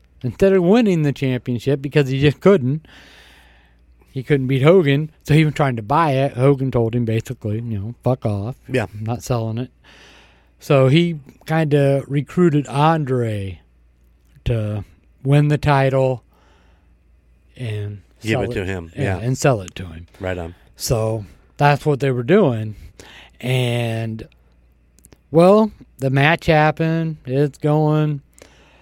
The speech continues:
Speaker 1: Um, pretty basic Hulk Hogan match, you know, type of deal. Well, Andre at a point went to pin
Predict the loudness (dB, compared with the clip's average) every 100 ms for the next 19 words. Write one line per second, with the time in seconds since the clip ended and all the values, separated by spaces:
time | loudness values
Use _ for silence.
0 | _ _ _ _ _ _ _ _ _ _
1 | _ _ _ _ -12 -10 -10 -12 -14 -14
2 | -14 -16 -20 _ _ _ _ 0 0 2
3 | 2 4 2 0 -10 -2 0 2 4 2
4 | 0 -4 -4 -10 -20 _ _ _ -4 0
5 | 2 0 -4 -4 -4 -2 -6 -4 -4 -4
6 | -2 2 2 0 -4 _ -20 -20 -20 -20
7 | _ _ _ _ _ -8 -2 0 2 0
8 | -4 _ _ _ _ _ _ _ _ _
9 | _ 2 4 4 6 6 6 4 4 2
10 | 4 4 2 0 0 2 2 2 0 -4
11 | _ _ _ _ _ _ _ 0 0 0
12 | -4 0 2 4 4 2 0 -6